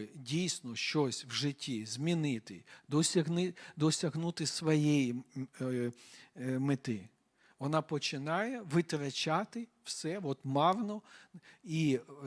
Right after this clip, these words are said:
нерозумно. І в кінці кінців вона все витрачає, тому що вона робить невірні, е, рішення. І це призводить до бідності. Ця людина хоче бути успішною?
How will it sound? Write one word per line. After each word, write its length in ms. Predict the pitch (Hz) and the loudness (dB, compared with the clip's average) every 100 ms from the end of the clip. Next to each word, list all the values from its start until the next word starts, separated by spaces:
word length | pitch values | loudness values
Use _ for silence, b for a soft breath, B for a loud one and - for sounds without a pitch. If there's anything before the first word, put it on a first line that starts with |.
| 131 | -6
нерозумно. 920 | 143 160 156 147 120 151 208 208 208 - B | 0 2 2 0 -2 -2 -2 -2 -6 -8 B
І 80 | 185 | -6
в 40 | |
кінці 420 | - 220 214 220 | -4 -6 -6 -8
кінців 500 | 202 220 196 - 262 - B - | -2 -2 -2 -4 -8 -12 B -6
вона 280 | 143 156 165 | -2 0 0
все 260 | - - | -2 -2
витрачає, 760 | 147 147 - 170 170 - 240 247 | 0 -2 -4 -6 -6 -4 -4 -4
тому 340 | - 180 208 | -2 -2 -2
що 180 | 202 175 | -4 -6
вона 380 | 151 156 185 240 - B B B B B B _ - | -6 -4 -4 -6 -8 B B B B B B _ -4
робить 500 | 143 170 170 180 156 | 2 4 4 0 0
невірні, 800 | 160 139 139 165 160 156 151 131 B | 0 0 0 0 0 0 -2 -4 B
е, 240 | 139 135 147 - | -4 -2 -4 -4
рішення. 680 | 139 147 143 - 110 110 - | -2 0 0 -2 -4 -12 -14
І 80 | - | -12
це 200 | 139 156 | -4 -2
призводить 880 | 135 135 127 123 143 185 196 208 - | -2 -4 -4 -2 2 2 0 -4 -6
до 480 | 120 117 160 170 170 - _ _ _ _ _ _ | -8 2 2 2 -2 -12 _ _ _ _ _ _
бідності. 520 | 139 120 101 107 - - _ _ _ _ _ _ _ | -6 -6 -6 -14 -16 -20 _ _ _ _ _ _ _
Ця 220 | - 214 | 6 8
людина 400 | 220 220 233 220 | 10 8 6 6
хоче 340 | 202 262 269 233 | 6 4 2 2
бути 320 | 170 160 135 | 2 0 0
успішною? 640 | 123 - - 107 - 101 | -4 -6 -8 -8 -8 -10